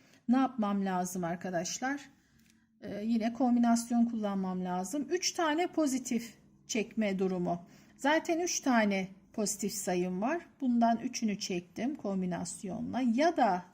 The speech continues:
dedim iki tane negatif sayı seçeceğim. Üç negatiften ikisini. İşlem bitmedi. Bir tane de pozitif, yani üç tane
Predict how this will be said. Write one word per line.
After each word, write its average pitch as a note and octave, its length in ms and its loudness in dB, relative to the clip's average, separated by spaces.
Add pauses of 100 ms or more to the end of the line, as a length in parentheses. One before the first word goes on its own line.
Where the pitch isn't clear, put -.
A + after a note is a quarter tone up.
dedim G#3 360 -2 (440)
iki C4+ 260 -2
tane A#3 360 4
negatif G#3+ 680 -2
sayı F3+ 580 -2 (640)
seçeceğim. F#3+ 960 -2 (460)
Üç - 220 -10
negatiften G3+ 640 -6
ikisini. F#3+ 760 -4 (960)
İşlem G3+ 540 -4
bitmedi. A3+ 800 -2
Bir E4 140 0
tane A#3 360 2
de D#4+ 120 4
pozitif, B3+ 720 -2
yani G3+ 300 0
üç - 280 -4
tane F3+ 380 -4